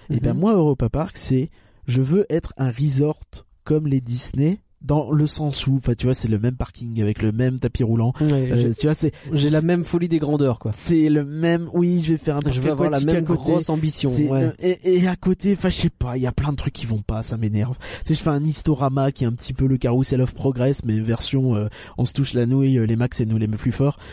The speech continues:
Speaker 1: où t'as un B C, enfin, je sais pas, imagine, t'es une attraction, et dedans, les mecs, ils te disent, regardez ce qu'on a fait, ça va être sûrement bien ce qu'on fait la suite, et là, t'as un medley des attractions qu'il y a dans le parc.
Speaker 2: <laughs>
Speaker 1: Et t-, et ça y était déjà quand on l'avait fait.
Speaker 2: Oui, c'est vrai.
Speaker 1: Et j'ai halluciné,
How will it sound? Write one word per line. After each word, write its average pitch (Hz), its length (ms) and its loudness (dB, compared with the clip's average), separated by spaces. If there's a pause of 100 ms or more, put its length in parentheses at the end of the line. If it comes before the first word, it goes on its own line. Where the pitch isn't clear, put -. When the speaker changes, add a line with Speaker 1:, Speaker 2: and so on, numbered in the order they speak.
(180)
Speaker 1:
où 127 80 2
t'as 139 220 -2
un 131 80 -2
B 175 180 -2
C, - 140 -8
enfin, 170 100 -2
je 147 60 -4
sais - 80 0
pas, 180 80 -2 (400)
imagine, 202 320 2
t'es 127 80 0
une 131 120 0
attraction, 156 520 -2
et 135 80 2
dedans, 135 400 0 (280)
les 127 120 -2
mecs, 131 320 0
ils 135 60 -4
te 135 100 0
disent, 147 300 0 (200)
regardez 170 380 0
ce - 80 -4
qu'on 143 120 0
a 127 80 2
fait, 165 220 2
ça - 160 -2
va 123 80 2
être 123 120 0
sûrement 170 280 -2
bien 180 140 2
ce - 80 -4
qu'on 123 80 -8
fait 139 160 0
la 127 80 4
suite, - 260 0 (300)
et 143 100 4
là, 175 180 4
t'as 175 140 -4
un 123 100 -4
medley 127 500 -2 (480)
des 117 180 0
attractions 147 360 -4
qu'il - 120 -4
y - 20 0
a 139 40 -4
dans 139 80 -4
le 160 60 -2
parc. - 360 -8 (440)
Speaker 2:
<laughs> - 400 -6
Speaker 1:
Et 156 140 2
t-, 156 140 -2 (240)
et 190 80 -4
ça 180 120 2
y 180 100 4
était 196 180 -2
déjà 196 320 2
quand 151 200 -8
on 147 60 -2
l'avait 123 240 2
fait. 139 140 2
Speaker 2:
Oui, 147 80 2
c'est 135 220 0
vrai. 123 100 0
Speaker 1:
Et - 20 2
j'ai 120 260 0
halluciné, 165 540 2